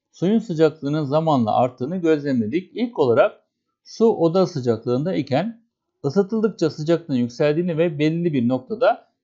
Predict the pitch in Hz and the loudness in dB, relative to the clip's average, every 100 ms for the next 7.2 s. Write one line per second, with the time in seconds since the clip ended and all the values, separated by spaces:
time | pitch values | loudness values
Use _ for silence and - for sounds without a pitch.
0 | _ - 160 170 160 123 107 98 98 110 | _ 0 2 2 0 -2 -2 -8 -10 -6
1 | 139 147 - 160 175 156 139 147 127 110 | -2 -2 -4 -6 0 0 0 -2 -2 -2
2 | 143 196 - _ _ _ _ _ _ _ | -4 -6 -12 _ _ _ _ _ _ _
3 | 147 175 220 240 185 - 135 120 135 123 | 2 4 2 2 0 -2 -6 -2 -2 2
4 | 156 160 - 147 104 117 196 - _ _ | 2 2 0 0 2 2 0 -4 _ _
5 | _ - 190 220 170 165 160 135 131 170 | _ -2 0 0 0 -2 0 0 2 0
6 | 151 110 101 110 120 185 - 180 170 160 | 0 -4 -4 0 0 0 -4 0 0 0
7 | 180 185 | -4 -6